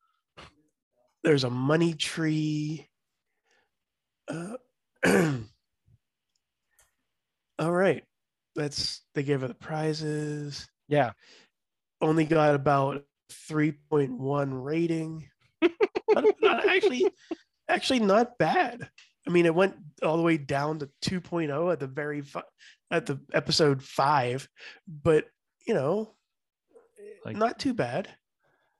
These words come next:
Speaker 3: I don't know how
Speaker 1: They
Speaker 3: much
Speaker 1: only
Speaker 3: was
Speaker 1: had
Speaker 3: it.
Speaker 1: five episodes,
Speaker 3: How,
Speaker 1: by the
Speaker 3: how
Speaker 1: way.
Speaker 3: di-, how different are the network, uh, ratings than, um, than W W E cable ratings?
Speaker 1: Oh,
Speaker 3: There's some,
Speaker 1: jeez.
Speaker 3: there's,
Speaker 1: Hi,
Speaker 3: there's
Speaker 1: hi,
Speaker 3: a,
Speaker 1: Jericho.
Speaker 3: hey, Jericho, Downfall.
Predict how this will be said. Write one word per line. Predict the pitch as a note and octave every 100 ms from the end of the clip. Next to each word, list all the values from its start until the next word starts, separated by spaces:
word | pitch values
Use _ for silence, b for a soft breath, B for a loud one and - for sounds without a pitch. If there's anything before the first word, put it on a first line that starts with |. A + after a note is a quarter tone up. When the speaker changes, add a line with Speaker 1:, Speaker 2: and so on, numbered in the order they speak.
| _ _ _ _ -
Speaker 3:
I | C#3
don't | C#3
know |
how | A#2+ A#2
Speaker 1:
They | E3+
Speaker 3:
much |
Speaker 1:
only | F3+
Speaker 3:
was | F3+
Speaker 1:
had | F3
Speaker 3:
it. | -
Speaker 1:
five | D#3 D#3
episodes, | E3 - - - - _ B B B B
Speaker 3:
How, | - C3
Speaker 1:
by | C3
the | C3+
Speaker 3:
how | C#3+
Speaker 1:
way. | D3
Speaker 3:
di-, | F3 -
how | - D#3
different | D3 E3 - D3+
are | D#3
the | C3
network, | C3 C#3 C#3 C3+
uh, | C3+ B2+ C3 B2+
ratings | B2+ B2+ C3+ B2
than, | C3 B2+ B2
um, | A#2 A2+ A2+ A2 _ -
than | A#2 A#2
W | A#2+ A#2+ A#2+
W | A#2 A#2+ B2 A#2+
E | -
cable | - B2 A#2+ B2
ratings? | B2 B2+ B2+ - b b b E3
Speaker 1:
Oh, | C#3+ B2
Speaker 3:
There's | - -
some, | A2+
Speaker 1:
jeez. | C3 A#2
Speaker 3:
there's, | A2
Speaker 1:
Hi, | C#3+ D3+ C#3+
Speaker 3:
there's | -
Speaker 1:
hi, | F#3
Speaker 3:
a, |
Speaker 1:
Jericho. | A#2+ B2 A#2 C#3+ E3 F#3 - _ -
Speaker 3:
hey, | D#3 B2
Jericho, | A2 A2 G2 F#2+ G2+
Downfall. | F#2+ F#2+ G2 - G#2+